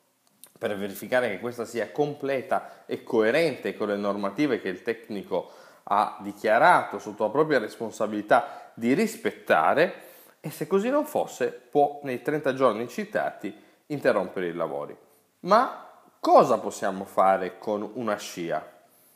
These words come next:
Possiamo fare una manutenzione straordinaria anche strutturale.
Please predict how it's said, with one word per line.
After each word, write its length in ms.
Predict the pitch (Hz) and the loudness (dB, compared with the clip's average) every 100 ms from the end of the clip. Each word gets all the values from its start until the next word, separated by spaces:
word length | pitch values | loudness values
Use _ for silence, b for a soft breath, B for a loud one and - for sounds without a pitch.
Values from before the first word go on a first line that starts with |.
| b | b
Possiamo 280 | - 139 151 | -8 -2 0
fare 220 | 156 143 | 4 6
una 160 | 135 123 | 6 2
manutenzione 720 | 127 151 185 180 151 170 156 | 4 4 2 0 -2 0 -2
straordinaria 1300 | 151 - - 139 143 156 135 131 127 120 110 95 - - | -4 -14 -6 6 6 6 2 -2 2 2 2 -2 -6 0
anche 460 | 202 226 185 - | 2 2 0 -6
strutturale. 1040 | - - 98 - 101 95 82 90 139 202 | -10 -10 -10 -6 -2 0 2 2 2 0